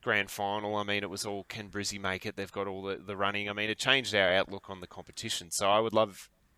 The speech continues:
I guess, as much as I love the G, to consider, Seb, if the grand final was, say, it was at Adelaide or West,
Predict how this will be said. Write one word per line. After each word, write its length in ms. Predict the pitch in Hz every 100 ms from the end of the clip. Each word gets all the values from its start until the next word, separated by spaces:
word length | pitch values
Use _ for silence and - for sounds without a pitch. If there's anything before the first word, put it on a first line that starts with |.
| _
I 140 | 95 95
guess, 380 | 92 - - - - -
as 100 | 104
much 220 | 135 -
as 80 | 123
I 60 | 120
love 200 | 120 113
the 120 | 117
G, 220 | 127 135
to 80 | 131
consider, 500 | - 123 - 156 135
Seb, 320 | - 113 92 - - - -
if 200 | 127 -
the 100 | 110
grand 260 | 110 104
final 340 | - 104 101 95
was, 160 | 98
say, 220 | - 113 104
it 80 |
was 160 | 90 92
at 120 | 98 -
Adelaide 380 | 98 92 90 90
or 300 | 92 90 87
West, 320 | 98 92 -